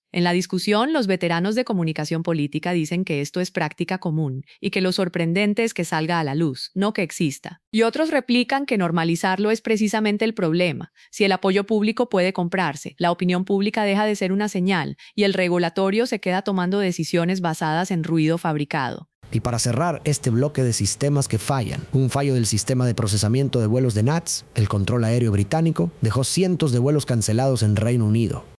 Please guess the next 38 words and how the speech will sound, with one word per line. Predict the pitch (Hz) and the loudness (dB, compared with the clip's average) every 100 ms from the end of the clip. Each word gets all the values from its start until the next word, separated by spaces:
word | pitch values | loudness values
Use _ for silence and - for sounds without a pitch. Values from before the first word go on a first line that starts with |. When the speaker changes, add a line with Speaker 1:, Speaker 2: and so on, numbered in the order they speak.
| - | -12
Speaker 1:
Aquí | - 156 | -8 -2
los | 208 226 | 0 2
ingenieros | 294 269 226 202 233 | 2 2 2 2 2
de | 254 | 0
sistemas | 226 - 180 185 247 | 0 0 0 0 0
en | |
los | 247 254 | -2 0
comentarios | 208 165 175 160 196 | 0 0 0 0 0
tuvieron | 214 196 170 196 | 0 0 2 2
mucho | 185 170 202 | 2 0 -2
que | 214 | 0
decir. | 185 160 143 - - _ | 0 -2 -6 -8 -14 _
Un | 269 311 | -2 0
fallo | 269 233 269 | 0 2 0
centralizado | 285 254 208 175 - 165 190 | 0 0 0 0 0 0 2
en | |
el | 220 233 | 0 -2
sistema | 208 - 165 190 | -4 -2 -2 -2
que | 233 | -4
procesa | 220 185 165 190 | -2 -2 -2 0
los | 196 196 | -2 -2
planes | 180 165 180 | -2 0 0
de | 180 | 0
vuelo | 165 165 156 180 | 0 0 0 -2
y | 233 | -2
todo | 220 202 220 | 0 2 2
un | 269 | 2
país | 220 156 151 | 0 0 0
se | 180 | -4
para. | 175 147 139 - _ | -4 -6 -6 -14 _
Es | 214 214 | -2 0
el | 269 | 0
patrón | 262 226 185 190 | 0 0 2 2
del | 226 | 0
punto | 208 185 208 | 0 0 2
único | 202 175 180 190 | 2 2 0 0
de | 170 | 0
fallo. | - 143 - - | -2 -6 -6 -12